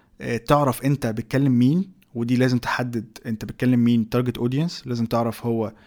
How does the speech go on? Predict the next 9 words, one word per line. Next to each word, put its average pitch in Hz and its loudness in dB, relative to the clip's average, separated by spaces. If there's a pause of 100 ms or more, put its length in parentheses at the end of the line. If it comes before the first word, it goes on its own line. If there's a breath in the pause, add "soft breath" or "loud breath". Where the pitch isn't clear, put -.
(120 soft breath)
شكله 123 -4
عامل 123 4
إزاي، 120 2 (480 soft breath)
وبيتكلم 117 2
وبيقول 127 4
إيه 127 2
on 113 -2
social 117 2
media. 151 4